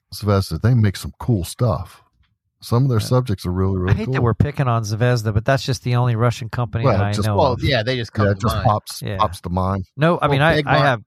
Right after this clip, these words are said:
Speaker 2: I have
Speaker 3: Begmont.
Speaker 2: several, you know, Zvezda kits, and so, yeah.
Speaker 3: Like Beaumont decals, they're out of Russia, right?
Speaker 1: Mm, I don't, I don't know.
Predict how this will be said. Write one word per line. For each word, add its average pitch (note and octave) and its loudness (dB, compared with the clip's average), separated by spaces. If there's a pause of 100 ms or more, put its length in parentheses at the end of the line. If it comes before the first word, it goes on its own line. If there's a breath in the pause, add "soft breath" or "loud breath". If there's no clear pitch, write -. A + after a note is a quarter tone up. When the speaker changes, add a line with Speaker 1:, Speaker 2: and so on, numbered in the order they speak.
(140)
Speaker 2:
I D#3 0
have B2 2
Speaker 3:
Begmont. - -4
Speaker 2:
several, B2 2 (720)
you A#2+ -2
know, F#2+ -2 (300)
Zvezda A2 2
kits, A#2 -2
and E2+ -16 (180)
so, F2+ -6 (160)
yeah. F#2 -8 (680 soft breath)
Speaker 3:
Like A#2 -6
Beaumont B2+ 2
decals, G#2+ 0
they're A#2+ 0
out G2+ 2
of F#2 -4
Russia, F#2+ -4
right? G2+ -4 (1900)
Speaker 1:
Mm, F#2+ 2
I G2 4
don't, G2+ 0
I F#2+ 2
don't F#2+ 4
know. G2 4